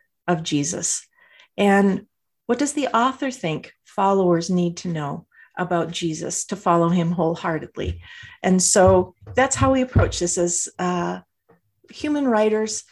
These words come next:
trying to share with human readers how to, um, let,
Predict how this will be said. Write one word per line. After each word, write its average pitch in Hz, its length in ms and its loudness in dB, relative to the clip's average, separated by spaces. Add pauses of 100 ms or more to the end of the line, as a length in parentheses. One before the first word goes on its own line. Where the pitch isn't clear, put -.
(340)
trying 247 260 -2
to 190 220 -6 (400)
share 226 340 -2
with 196 200 -2
human 277 560 -4
readers 190 600 -2 (300)
how 220 440 -6
to, 190 560 -4 (380)
um, - 340 -10 (260)
let, - 300 -6